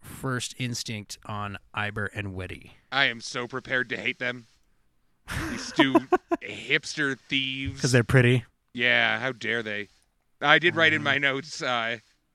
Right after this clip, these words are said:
Speaker 2: "Oh, well, I already hate these new characters showing up."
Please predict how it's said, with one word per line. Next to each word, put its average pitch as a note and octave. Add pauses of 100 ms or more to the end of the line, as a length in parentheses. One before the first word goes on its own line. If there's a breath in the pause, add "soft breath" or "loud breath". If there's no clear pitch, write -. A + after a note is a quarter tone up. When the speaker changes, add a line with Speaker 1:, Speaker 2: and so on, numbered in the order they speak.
(180)
Speaker 2:
"Oh, C#3
well, C3+
I C#3+
already C3
hate C3+
these A2+
new A2+
characters A#2
showing G#2+
up." G#2+